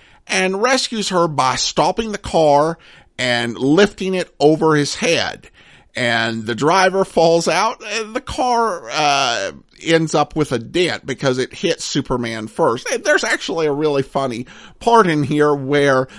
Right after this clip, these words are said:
the mechanics ask, "What did you hit? Uh, an elephant?" And he said, "No, a guy in pajamas."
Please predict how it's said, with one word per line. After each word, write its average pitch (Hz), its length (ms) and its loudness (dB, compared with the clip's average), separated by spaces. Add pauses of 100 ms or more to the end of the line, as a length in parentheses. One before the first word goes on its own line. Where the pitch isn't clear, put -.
the 208 100 2
mechanics 202 500 -2
ask, 214 380 0
"What 285 380 0
did 247 200 -2
you 247 180 0
hit? 247 440 0
Uh, 143 360 0 (260)
an 175 100 -4
elephant?" 294 580 2
And 208 240 -4
he 220 100 -6
said, 214 280 -8
"No, 240 720 2 (220)
a 185 120 -4
guy 220 360 4
in 233 160 0
pajamas." 196 920 2